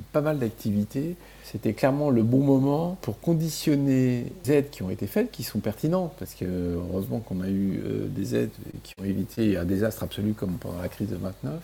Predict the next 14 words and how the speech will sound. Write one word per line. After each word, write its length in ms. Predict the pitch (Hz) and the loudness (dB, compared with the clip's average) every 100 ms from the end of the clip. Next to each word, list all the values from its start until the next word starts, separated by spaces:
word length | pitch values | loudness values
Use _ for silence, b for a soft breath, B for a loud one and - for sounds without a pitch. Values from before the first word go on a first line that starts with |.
| - - | -10 -2
à 100 | 104 | 2
des 120 | 107 | 2
changements 340 | - 123 131 | 2 2 4
de 60 | 131 | 6
modèle. 520 | 123 123 117 104 90 85 - B B | 4 4 2 0 -4 -10 -18 B B
C'est 160 | - 104 | -4 -2
quand 120 | 104 | 2
même 160 | 131 113 | 6 6
beaucoup 240 | 156 156 | 6 2
plus 120 | 170 151 | -2 0
facile, 640 | 160 135 - 139 127 104 95 - 117 | 0 -2 -2 2 2 2 -2 -8 -6
euh, 60 | |
de 160 | 95 98 | -4 -4
changer 720 | - 117 113 127 120 110 | -2 -4 -2 0 0 0